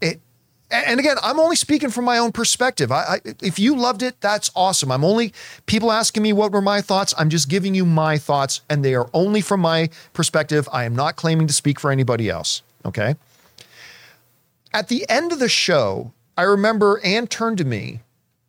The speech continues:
at the end of the finale and said, "So what was this show even about?" I'm like, "You know what? I don't know."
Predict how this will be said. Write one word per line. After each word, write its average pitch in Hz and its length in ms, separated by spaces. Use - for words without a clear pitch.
at 170 140
the 180 120
end 202 100
of 220 80
the 214 60
finale 175 340
and 139 80
said, 143 240
"So - 160
what 247 320
was 330 200
this 247 120
show 220 340
even 196 240
about?" 160 600
I'm 170 120
like, 185 180
"You 165 60
know 214 80
what? 202 100
I 190 120
don't 220 200
know." 165 300